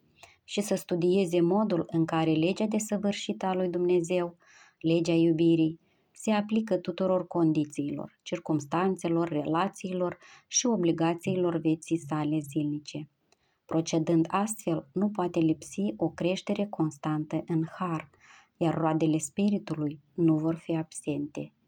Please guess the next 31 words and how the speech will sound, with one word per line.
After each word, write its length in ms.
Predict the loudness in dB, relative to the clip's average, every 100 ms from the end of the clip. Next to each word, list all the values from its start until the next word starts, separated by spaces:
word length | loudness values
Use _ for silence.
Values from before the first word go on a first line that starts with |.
| _ _ _ _ _ _ _ _ _ _ _
Însă 280 | -2 0 -2
tinerețea 600 | 0 2 2 2 2 2
nu 160 | 4 4
este 340 | 2 0 -2
singura 480 | -2 2 2 4 0
perioadă 680 | 0 0 0 0 0 -4 -4
în 160 | -4
care 380 | -2 -2 0 0 0
este 280 | -4 0
necesar 720 | 0 0 -2 -6 -2 -2 -2 -6 -18 -20 -14
să 140 | -2
ne 160 | 2 4
ghidăm 420 | 4 2 4 2
calea 380 | 2 -2 0 -2
după 260 | -4 -4 -6
cuvântul 640 | -4 -2 -2 0 -2 -2
Domnului. 640 | 0 2 0 -2 -4 -8 _ _ _ _ _ _
Deși 540 | -2 -2 0 2 2
singurul 560 | 0 -2 0 2 4 6
mod 320 | 6 4 0
corect 580 | -2 0 2 2 -2 -12 -20 -20 -20 -4
de 160 | 0 4
a 40 |
începe 520 | 4 4 2 0 0
viața 500 | 2 2 2 0 0
este 420 | 0 0 -2 -2
luând 280 | 0 2 2
seama 420 | 2 -2 2 2
la 140 | 2 0
drumul 360 | 2 2 4
nostru, 480 | 4 4 0 -4 -4